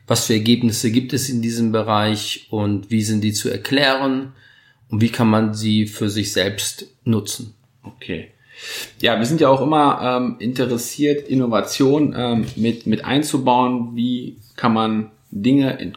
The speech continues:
Speaker 2: kürzerer Zeit mit besserer Leistung kombinieren? Und das ist hier definitiv der Fall. Ähm,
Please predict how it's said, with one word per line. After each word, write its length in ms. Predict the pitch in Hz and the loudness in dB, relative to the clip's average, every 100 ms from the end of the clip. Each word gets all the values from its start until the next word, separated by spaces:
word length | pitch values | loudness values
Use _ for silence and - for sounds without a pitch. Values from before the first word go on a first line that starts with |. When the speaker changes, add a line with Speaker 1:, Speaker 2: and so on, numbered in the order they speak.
| - | -10
Speaker 2:
kürzerer 640 | - 143 139 104 104 101 | 0 0 4 2 2 0
Zeit 600 | - 123 123 127 127 - - - | 2 2 4 0 -4 -10 -18 -8
mit 360 | 98 - - | -8 -8 -4
besserer 400 | 113 - 107 101 | -2 0 2 2
Leistung 500 | 98 104 107 - 90 | 2 0 -2 -6 -8
kombinieren? 600 | - 120 101 98 113 123 | -2 2 2 2 0 -2
Und 180 | 101 98 | -2 -4
das 180 | 104 117 | -4 -6
ist 100 | - | -4
hier 200 | 101 101 | -4 -2
definitiv 640 | 113 107 90 82 - 156 | -4 -2 -6 -6 -12 -10
der 160 | - 143 | -4 -4
Fall. 480 | - 131 135 160 - - - - - - _ - | 0 2 2 -2 -10 -20 -20 -16 -16 -16 _ -2
Ähm, 560 | 120 120 120 120 120 | 2 4 4 4 0